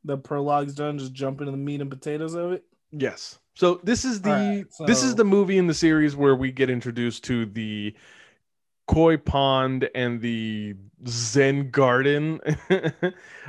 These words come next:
Speaker 1: Mm-hmm.
Speaker 2: uh, is outside of Miyagi's house. I think in the first movie, we really only saw the inside of Miyagi's house and the, you know, the yard where all the cars are.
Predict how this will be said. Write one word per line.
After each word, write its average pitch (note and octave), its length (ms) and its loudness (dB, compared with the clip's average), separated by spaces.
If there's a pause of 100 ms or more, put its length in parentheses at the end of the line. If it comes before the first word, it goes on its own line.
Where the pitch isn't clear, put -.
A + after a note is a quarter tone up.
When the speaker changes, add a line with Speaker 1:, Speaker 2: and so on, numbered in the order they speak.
Speaker 1:
Mm-hmm. B2+ 500 4
Speaker 2:
uh, B2 300 4
is B2+ 220 0
outside B2 340 2
of B2 80 0
Miyagi's A#2+ 560 -2
house. D#3+ 280 -2
I B2 60 -8
think B2+ 220 -6
in A2+ 80 -4
the G2 80 -2
first A#2+ 320 -2
movie, G#2+ 280 -2
we G2+ 140 -6
really A#2 300 0
only G#2+ 240 -2
saw G2+ 240 -4
the G2 220 -6
inside A#2+ 320 -2
of A#2+ 80 -6
Miyagi's B2+ 440 -4
house C3+ 380 -4 (100)
and A2 360 -2
the, G2 400 -4 (580)
you A2 120 -2
know, F#2 200 -4
the F#2+ 160 -6
yard G#2 540 0
where G2 120 -4
all G2 200 -6
the F#2+ 80 -10
cars F#2+ 480 -8
are. E2 340 -12